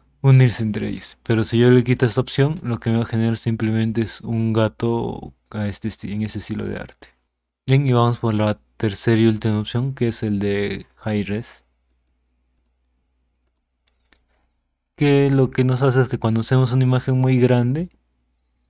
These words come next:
terminamos, eh, la inteligencia termina repitiendo patrones o haciendo incoherencias en la imagen. Y para evitar estas incoherencias,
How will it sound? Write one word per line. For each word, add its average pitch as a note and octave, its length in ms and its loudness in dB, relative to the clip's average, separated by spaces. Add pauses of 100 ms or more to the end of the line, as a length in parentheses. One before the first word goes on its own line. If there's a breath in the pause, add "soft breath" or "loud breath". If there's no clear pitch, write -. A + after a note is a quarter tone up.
(1400)
terminamos, A#2+ 920 0
eh, G#2+ 920 -4
la G#2+ 280 -6
inteligencia B2+ 760 -2
termina A2+ 480 0
repitiendo G#2+ 520 -4
patrones A#2 560 -4
o A2 40 -4
haciendo G#2 600 -6 (960)
incoherencias B2+ 720 4
en G#2 60 -4
la G2+ 60 -4
imagen. G2 340 -8 (420)
Y C3 140 2
para A#2+ 240 2
evitar A2 340 2
estas A2+ 280 -2
incoherencias, B2 840 0